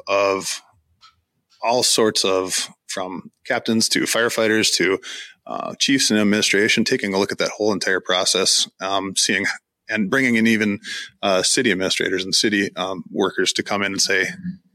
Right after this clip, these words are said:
"You got any help or you got any ideas that we can implement here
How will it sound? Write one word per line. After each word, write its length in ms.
"You 140
got 140
any 160
help 360
or 120
you 120
got 120
any 260
ideas 480
that 160
we 140
can 280
implement 380
here 180